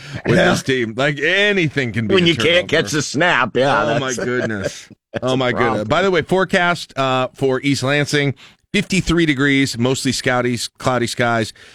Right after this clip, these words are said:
Speaker 1: uh, twenty-four percent, uh, chance of rain. Fifty-three is the high, so it probably won't quite be that warm. We'll probably be in the high forties, uh, mostly cloudy skies. So pretty much how I always imagine it in East Lansing, I guess.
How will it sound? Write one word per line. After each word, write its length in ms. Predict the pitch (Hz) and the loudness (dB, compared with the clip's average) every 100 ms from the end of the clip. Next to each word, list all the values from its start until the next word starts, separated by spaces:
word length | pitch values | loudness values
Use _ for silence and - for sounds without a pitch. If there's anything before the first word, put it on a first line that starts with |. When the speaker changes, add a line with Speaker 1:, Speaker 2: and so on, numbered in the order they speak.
| - - | -18 -4
Speaker 1:
uh, 200 | 107 110 - | -2 -2 -2
twenty-four 440 | 123 127 - 113 | -2 0 0 -4
percent, 680 | - 98 117 101 95 - - | -2 -2 0 0 -2 -10 -10
uh, 220 | - 90 87 | -4 -2 -2
chance 260 | - 95 | -2 -2
of 60 | 90 | -2
rain. 100 | 87 | 0
Fifty-three 420 | 160 143 127 131 | 0 0 0 -2
is 60 | - | -2
the 120 | 90 | -6
high, 500 | - 117 101 87 90 - - - | -4 -2 -2 -2 -4 -8 -20 -12
so 140 | - 101 | -4 -4
it 80 | |
probably 240 | - 110 95 | -2 -2 -2
won't 180 | 95 87 | -2 -2
quite 220 | 104 92 | -4 0
be 80 | 98 | -2
that 180 | 87 82 | -2 -2
warm. 260 | 92 90 | 0 0
We'll 60 | 98 | 0
probably 220 | 147 127 | 0 0
be 100 | 110 | 0
in 180 | 107 101 - | -2 -4 -4
the 140 | 90 | -4
high 160 | 101 104 | -2 -2
forties, 500 | - 92 90 90 - - - - - | -2 -2 0 -2 -4 -12 -20 -10 -4
uh, 140 | 82 | -2
mostly 280 | 85 104 101 | 0 -2 -2
cloudy 260 | - 101 90 | -2 -2 -2
skies. 220 | 92 90 | -4 -2
So 80 | 180 | 0
pretty 200 | 285 254 | 0 2
much 200 | 208 175 | 0 0
how 120 | 147 | -2
I 80 | 123 | 0
always 260 | 107 104 | 0 0
imagine 400 | 98 87 90 98 | -2 -2 -2 -2
it 60 | 90 | -2
in 240 | 92 95 | -2 -2
East 220 | 92 98 - | 0 -2 -2
Lansing, 400 | 87 87 95 90 | -2 -2 0 0
I 80 | |
guess. 360 | 85 87 90 - | 0 -2 -4 -6